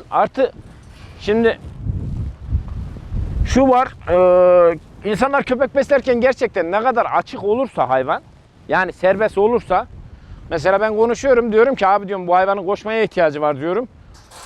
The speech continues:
Adam diyor, atıyorum, "Ben bunu gezdiriyorum," diyor. Oysa insanların gezmesiyle onlar aynı şey değil.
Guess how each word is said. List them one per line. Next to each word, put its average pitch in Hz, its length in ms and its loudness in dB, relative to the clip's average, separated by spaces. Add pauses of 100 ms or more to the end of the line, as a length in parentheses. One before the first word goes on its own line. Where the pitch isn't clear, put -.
(100)
Adam 190 260 2
diyor, 233 240 2
atıyorum, 220 400 0
"Ben 220 180 2
bunu 247 100 2
gezdiriyorum," 214 720 0
diyor. 101 200 -8
Oysa 208 260 -2
insanların 220 500 -2
gezmesiyle 220 560 -2
onlar 196 320 0
aynı 190 220 0
şey 196 220 -2
değil. 196 220 0